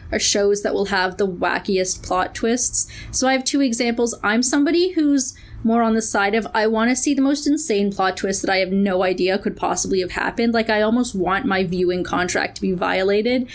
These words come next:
So the first example I can think of is Lost,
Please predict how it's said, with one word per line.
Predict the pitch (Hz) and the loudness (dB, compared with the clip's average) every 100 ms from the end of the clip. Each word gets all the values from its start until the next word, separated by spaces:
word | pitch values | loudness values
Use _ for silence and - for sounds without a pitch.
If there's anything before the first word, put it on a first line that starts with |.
| - - - | -10 -8 -4
So | - 240 220 214 - | 0 2 2 0 0
the | 214 220 | 0 0
first | 226 269 277 | 0 0 0
example | 277 254 214 220 | 0 0 0 0
I | 214 | -2
can | 214 208 | 0 -2
think | 208 208 | -2 -2
of | 202 | -2
is | 190 - | -2 -2
Lost, | 175 175 196 277 - - | 0 2 2 2 0 -4